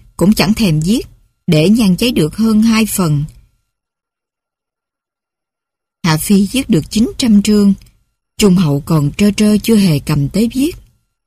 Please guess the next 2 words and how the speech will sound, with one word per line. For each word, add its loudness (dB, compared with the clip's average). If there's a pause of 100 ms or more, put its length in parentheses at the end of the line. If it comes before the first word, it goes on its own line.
(4000)
Kế 2
đó, -2